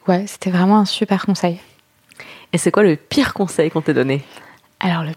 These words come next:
Speaker 1: pire conseil, euh, c'était un conseil professionnel et c'était, euh, euh, noie-toi dans le travail pour que t'apprennes à en émerger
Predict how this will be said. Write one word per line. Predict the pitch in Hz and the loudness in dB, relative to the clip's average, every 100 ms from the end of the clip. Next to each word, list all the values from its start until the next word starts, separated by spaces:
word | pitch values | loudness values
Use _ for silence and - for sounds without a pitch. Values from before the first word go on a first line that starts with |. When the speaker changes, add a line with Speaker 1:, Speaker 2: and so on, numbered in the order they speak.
| - | -6
Speaker 1:
pire | - 202 | -6 -4
conseil, | - 202 - 196 202 - - | -4 -4 0 2 2 -2 -2
euh, | 185 180 175 175 170 170 - _ _ _ _ _ _ _ - - - - - | 0 2 2 0 -2 -4 -10 _ _ _ _ _ _ _ -20 -20 -20 -20 -16
c'était | - - 190 - 220 214 226 226 | -10 -4 -4 0 2 4 4 2
un | 220 196 185 185 185 | -2 0 0 0 -2
conseil | 180 - 214 - - 202 190 175 | -4 -4 -6 -4 -6 -4 -2 -4
professionnel | - - 190 220 - 202 196 220 247 190 202 262 - | -6 -6 -2 -2 0 4 6 6 4 0 -2 -8 -4
et | 208 | -4
c'était, | 190 - 185 - 214 220 208 | -4 -8 -10 -4 0 4 4
euh, | 196 185 180 180 175 170 - - - - - - - - - - _ _ _ - | 4 4 4 2 0 -4 -10 -20 -20 -18 -18 -18 -20 -20 -20 -20 _ _ _ -6
euh, | 202 185 175 208 - _ - _ _ _ | -2 -2 -2 -6 -14 _ -20 _ _ _
noie-toi | 220 208 214 226 233 - 254 247 | 0 4 4 4 2 -2 0 2
dans | 226 | 0
le | |
travail | 214 - 208 196 214 233 247 233 - _ _ | -2 -4 -2 2 2 2 2 -2 -6 _ _
pour | 208 - | -14 -6
que | 214 | -4
t'apprennes | 208 202 - 226 226 | -2 -4 -2 0 2
à | 202 | 4
en | 196 196 | 4 2
émerger | 208 202 202 196 208 233 254 | 2 0 -2 -2 0 0 -4